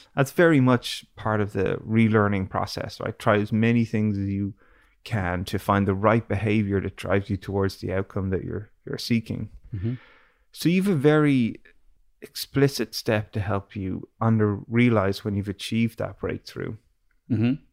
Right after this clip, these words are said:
Speaker 1: How, how do you know that you've achieved that breakthrough? What, what are some of the things you set up in your system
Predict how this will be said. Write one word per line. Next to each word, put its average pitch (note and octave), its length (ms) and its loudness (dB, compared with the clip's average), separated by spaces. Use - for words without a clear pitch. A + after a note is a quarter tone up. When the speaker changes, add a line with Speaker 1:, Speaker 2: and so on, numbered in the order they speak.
Speaker 1:
How, E3+ 320 -4
how D#3+ 280 0
do G3+ 120 -6
you D#3+ 320 -2
know C3 440 2
that - 140 -6
you've G2 120 -6
achieved F#2+ 380 -8
that F#2 180 -8
breakthrough? F#2+ 500 -6
What, B2 260 -2
what C3 200 2
are D#3 100 4
some D3+ 200 -4
of C#3 60 2
the B2 120 2
things A2+ 240 0
you G#2 100 -4
set A2 300 -2
up A2 220 -2
in G#2+ 80 0
your G2 160 -4
system - 640 -6